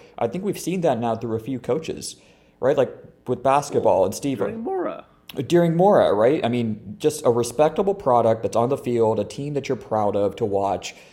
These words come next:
Speaker 1: and you know they're not gonna win the national championship. You know they're probably not even gonna win the conference. But I, I remember that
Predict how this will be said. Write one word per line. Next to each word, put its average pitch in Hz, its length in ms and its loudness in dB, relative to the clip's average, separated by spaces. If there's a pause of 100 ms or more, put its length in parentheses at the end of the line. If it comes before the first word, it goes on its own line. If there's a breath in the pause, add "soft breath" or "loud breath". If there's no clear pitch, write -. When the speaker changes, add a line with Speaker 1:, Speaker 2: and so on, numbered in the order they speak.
(140 loud breath)
Speaker 1:
and 110 240 0
you 117 80 -2
know 156 100 2
they're 170 100 2
not 127 140 2
gonna 110 140 0
win 98 80 -4
the 95 80 -6
national 87 320 -8
championship. 110 420 -10
You 139 60 -6
know 156 100 2
they're 165 80 4
probably 156 240 -2
not 160 120 -4
even 151 120 -4
gonna 143 140 -4
win 143 100 -4
the 131 80 -2
conference. - 720 -8 (480 soft breath)
But 127 240 4
I, 147 120 6
I 143 180 4
remember 165 500 2
that - 460 -2